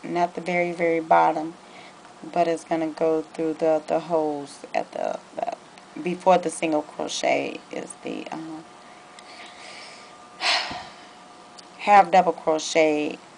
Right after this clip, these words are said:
in every stitch. I'm gonna put it up in there, and I'll let you guys see shortly.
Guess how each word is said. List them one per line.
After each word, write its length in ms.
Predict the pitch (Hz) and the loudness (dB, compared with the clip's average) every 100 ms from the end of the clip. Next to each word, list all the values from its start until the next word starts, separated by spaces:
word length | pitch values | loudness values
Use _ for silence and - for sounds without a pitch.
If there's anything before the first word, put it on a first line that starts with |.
| - | -8
in 140 | 165 160 | -2 -2
every 220 | 151 147 | -2 -4
stitch. 400 | - - 165 147 | -6 -6 -4 -6
I'm 80 | 151 | -6
gonna 120 | 143 | -6
put 160 | 175 | -4
it 100 | 147 | -2
up 160 | 143 - | -2 -2
in 100 | 147 | -6
there, 320 | 151 131 - - - | -6 -6 -8 -10 -6
and 220 | 156 156 | -4 0
I'll 340 | 151 151 156 165 - | 2 4 2 0 -2
let 260 | 160 156 - | -2 -2 0
you 60 | |
guys 280 | 170 156 170 | 2 4 2
see 420 | - - 147 151 | -6 -6 -4 -4
shortly. 760 | 185 - 294 311 294 240 247 | -6 0 4 4 2 2 2